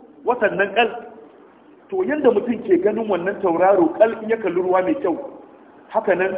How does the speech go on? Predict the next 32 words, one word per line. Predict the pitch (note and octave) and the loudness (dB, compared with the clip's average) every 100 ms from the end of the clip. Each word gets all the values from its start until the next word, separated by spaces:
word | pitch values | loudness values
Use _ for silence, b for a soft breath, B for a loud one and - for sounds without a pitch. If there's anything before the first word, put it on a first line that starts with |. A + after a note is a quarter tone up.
| F#3+ - - - - | -8 -14 -20 -20 -6
in | G#3+ | -2
mutum | G3 F#3+ | 2 4
ya | F3+ | 6
karanta | G3+ F#3 D#3+ - | 6 2 0 -2
Attaura | - F#3+ F#3 E3 - - - - | 0 2 2 2 -2 -12 -14 2
ko | G3+ | 2
ya | G3+ | 4
karanta | G#3+ F#3 E3+ | 2 4 2
Linjila, | D#3 D3+ F3 F3 E3 - - - - - | 2 0 0 4 4 2 -10 -14 -12 2
zai | G#3 | 4
ga | G3+ | 4
bayanin | - F3 G3+ G3 E3 | 4 4 2 0 -4
manzan | D3+ D3+ F#3 | -4 -2 -2
Allah | F#3+ F3+ D3 | 0 0 0
kal, | A#3+ A#3+ | 0 2
babu | A#3+ F#3 | 2 2
shubha | F3 F#3 F3 | -2 0 0
a | - | -2
cikinta. | - D#3+ - - - - _ _ _ _ - - _ _ - - - - - | -8 -12 -12 -18 -20 -20 _ _ _ _ -20 -20 _ _ -20 -20 -20 -20 -12
Shine, | F#3 E3 | -8 -4
"Inna | G3+ F3+ | -2 0
ma | F3 F3 | 2 2
masalu | G3+ G3+ F3 F#3+ E3 | 2 4 2 2 2
sifatika | F3 F3 - E3+ | 2 2 2 2
linnasi | D#3 C#3+ G3 G#3 G#3+ - - - - - - - - - | 2 2 2 2 -4 -8 -12 -14 -16 -18 -20 -20 -12 -4
kama | D3+ F3+ | 2 2
masalan | F#3 D#3 F#3+ F3 D#3 | 2 2 4 2 0
nujumal | D3 F#3+ F3 | -2 -2 -2
ma'u." | D3 E3+ - C3 - - - - A#2 - - - - - - D#3 | 2 2 2 -2 -8 -16 -20 -20 -18 -18 -20 -20 -20 -20 -6 -2
An | |
gane | E3 F#3+ | 0 2
ko? | D#4+ | 0